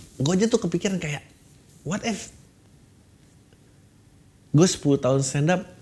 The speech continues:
maybe it was the last ten years of live performance gitu. Eh, dan kalau orang bilang, "Ya, tapi semua orang di dunia merasakan hal yang sama." Bullshit, nggak, karena ada negara-negara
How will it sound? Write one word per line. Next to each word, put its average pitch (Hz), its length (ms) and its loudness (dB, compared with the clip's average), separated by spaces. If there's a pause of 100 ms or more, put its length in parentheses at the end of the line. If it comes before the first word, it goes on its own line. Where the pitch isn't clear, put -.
(880)
maybe 175 240 4
it 156 80 6
was 127 160 2
the 113 80 4
last 123 800 -2
ten 165 240 2
years 165 400 2
of 165 160 0 (560)
live 180 240 4
performance 214 880 2
gitu. 117 240 0
Eh, 123 960 2 (1600)
dan 143 480 6
kalau 147 320 6
orang 151 160 6
bilang, 160 160 4
"Ya, 196 400 2
tapi 185 160 0
semua 180 400 -2
orang 180 240 0
di 170 80 4
dunia 165 320 2
merasakan 165 480 0
hal 165 160 0
yang 160 80 0
sama." 156 240 0
Bullshit, 156 400 2
nggak, 156 160 2
karena 151 240 -2
ada 156 420 8 (380)
negara-negara 123 600 6